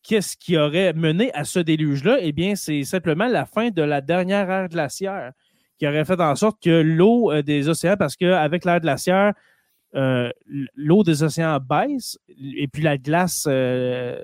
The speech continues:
la glace s'épaissit sur Terre, mais quand, euh, c'est la fonte, eh bien, l'eau, euh, l'eau monte, euh, le, le niveau des océans monte. Et puis, qu'est-ce qui se passe, dans le fond, euh, pendant cette série-là ? Ils visitent un, un épisode,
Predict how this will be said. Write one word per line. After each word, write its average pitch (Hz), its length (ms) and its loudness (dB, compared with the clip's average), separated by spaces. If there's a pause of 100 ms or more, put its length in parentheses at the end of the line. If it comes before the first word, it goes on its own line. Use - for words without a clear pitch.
(140)
la 139 140 -4
glace 170 260 0
s'épaissit 147 460 -2
sur - 180 -4
Terre, 233 260 0
mais 170 120 -4
quand, 226 300 0
euh, 143 220 -2
c'est 151 140 -10
la 131 200 -4
fonte, 247 300 -2 (560)
eh 127 120 -4
bien, 156 480 2
l'eau, 175 500 4
euh, 120 420 -4 (480)
l'eau 180 260 4
monte, 196 380 0
euh, 123 420 0
le, 135 400 -8
le 143 140 -2
niveau 175 220 0
des 165 180 2
océans 160 340 2
monte. 190 240 0 (320)
Et 160 140 2
puis, 208 180 2
qu'est-ce 277 260 -2
qui - 120 -8
se - 80 -8
passe, 240 300 0
dans 165 100 0
le 143 60 -4
fond, 220 320 -2
euh, 143 60 0 (280)
pendant 151 240 -2
cette 151 160 -6
série-là ? 156 420 2 (120)
Ils 277 180 4
visitent 190 440 2 (140)
un, 196 160 0 (140)
un 262 120 2
épisode, 214 580 0